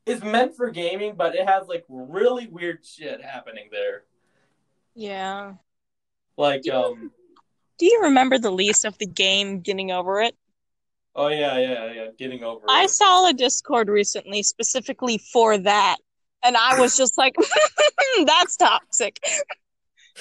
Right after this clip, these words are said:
Speaker 1: Yeah, like
Speaker 2: The most rage-inducing game has a Discord server. <laughs> No.
Speaker 1: Oh,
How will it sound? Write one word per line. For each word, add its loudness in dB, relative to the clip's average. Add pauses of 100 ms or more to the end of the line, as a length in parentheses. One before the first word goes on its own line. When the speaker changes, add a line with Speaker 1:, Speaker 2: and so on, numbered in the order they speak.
(240)
Speaker 1:
Yeah, 4
like 2
Speaker 2:
The 4
most 4
rage-inducing 2
game 4
has 4
a -6
Discord 2
server. 2
<laughs> 2
No. 4 (1080)
Speaker 1:
Oh, 4